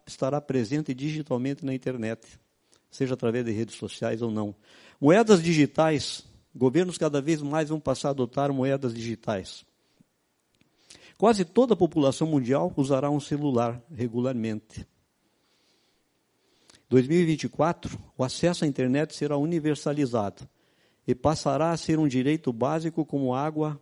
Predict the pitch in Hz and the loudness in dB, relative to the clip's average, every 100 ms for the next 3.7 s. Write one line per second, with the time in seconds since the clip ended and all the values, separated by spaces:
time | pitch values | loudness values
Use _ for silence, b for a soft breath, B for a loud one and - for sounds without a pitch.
0 | _ 143 131 - 107 98 92 101 - _ | _ -4 -4 -2 -4 -4 -12 -20 -20 _
1 | _ _ _ _ _ b b b 151 185 | _ _ _ _ _ b b b 6 6
2 | 190 196 160 185 208 180 175 151 - 175 | 6 0 2 -2 -2 -4 -2 -4 -2 -2
3 | 170 151 165 156 123 127 | -2 -2 0 0 0 0